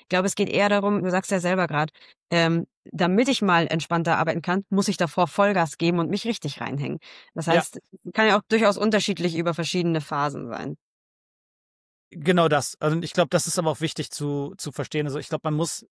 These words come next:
Speaker 2: ähnlich wie du gerade sagst, man muss nicht ausbrennen im Sales, sondern wenn man, man es langf-, und man darf nicht, wenn man's langfristig machen will und erfolgreich machen will, ausbrennen.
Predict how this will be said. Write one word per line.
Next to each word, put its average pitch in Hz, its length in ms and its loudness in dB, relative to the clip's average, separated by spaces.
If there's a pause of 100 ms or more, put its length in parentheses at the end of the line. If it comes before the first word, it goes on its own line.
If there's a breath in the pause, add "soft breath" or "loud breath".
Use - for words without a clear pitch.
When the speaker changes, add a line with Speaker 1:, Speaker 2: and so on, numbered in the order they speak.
Speaker 2:
ähnlich 175 320 0
wie 165 60 -2
du 151 60 -2
gerade 143 180 0
sagst, 139 260 0
man 139 160 -2
muss 151 220 -4
nicht - 320 -8
ausbrennen 123 600 -4
im 123 100 -8
Sales, 127 440 -4 (360 soft breath)
sondern 135 560 0 (140)
wenn 147 160 -4
man, 143 120 0 (120)
man 147 200 -2
es 156 120 -4
langf-, 156 240 0
und 127 180 -10 (120)
man 131 120 -4
darf 143 300 0
nicht, 131 160 -4
wenn 127 60 -6
man's 120 160 -6
langfristig 127 440 -8
machen 123 260 -6
will 120 180 -4
und 117 100 -10
erfolgreich 120 420 -8
machen 117 240 -8
will, 120 80 -6
ausbrennen. 123 460 -8